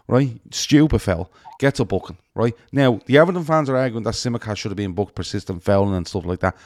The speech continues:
And maybe they have a point. And that, again, comes back to the quality of refereeing. And I, I really wanna keep this for Tuesday for, for Dave Downey. But my thing on this is now, tribalism just gets in the way of everything.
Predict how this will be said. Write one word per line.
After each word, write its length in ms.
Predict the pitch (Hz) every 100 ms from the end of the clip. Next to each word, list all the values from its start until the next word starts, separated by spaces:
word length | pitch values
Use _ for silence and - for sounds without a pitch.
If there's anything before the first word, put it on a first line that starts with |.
| -
And 140 | 123
maybe 220 | 147 160 139
they 60 | 131
have 120 | 120
a 40 |
point. 360 | 113 - 135 - - -
And 160 | 123 120
that, 180 | 160 180
again, 300 | 127 139 135
comes 240 | - 107
back 280 | - 120 - _ _ -
to 80 | 104
the 40 |
quality 380 | - 110 113 104
of 140 | 90
refereeing. 480 | 104 90 98 117 92 _ _ _ _ _ 131
And 200 | 127 110 _ _ _ _ _ -
I, 300 | 113 - - -
I 60 | 139
really 440 | 135 131 165 175
wanna 200 | 143 135
keep 260 | - - 127
this 140 | 117
for 100 | - 95
Tuesday 440 | - 113 110 98
for, 280 | - 92 -
for 220 | - 104 - -
Dave 220 | 107 101
Downey. 360 | 110 127 117 - - -
But 200 | - 117
my 200 | 120 143
thing 180 | 165 143
on 80 | 131
this 200 | 117 110
is 120 | 107
now, 200 | 95 95 - _ -
tribalism 580 | - 135 139 131 120 110
just 160 | 110
gets 180 | 117 -
in 120 | 107
the 80 | 101
way 120 | 104
of 80 | 98
everything. 360 | 98 101 -